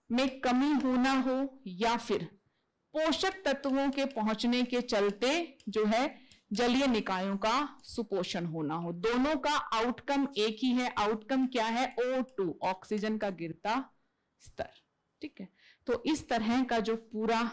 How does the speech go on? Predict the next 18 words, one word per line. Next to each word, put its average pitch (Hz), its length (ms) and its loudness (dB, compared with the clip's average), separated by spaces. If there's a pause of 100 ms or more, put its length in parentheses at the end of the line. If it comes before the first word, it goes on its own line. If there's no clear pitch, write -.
(260)
phenomena 208 440 2
है 208 380 -2 (420)
वो 185 100 -4
काम 180 380 0 (400)
करता - 300 -10
है। 180 180 -18 (480)
अच्छा, 294 160 -4
मैंने 320 240 0
एक 320 160 -6
concept 285 440 -2
और 247 180 0
बताया 190 360 -2
था 180 120 -6
आपको, 226 420 -6
eastern 330 460 0
boundary 202 580 0 (120)
upwelling 214 600 0
system। - 480 -6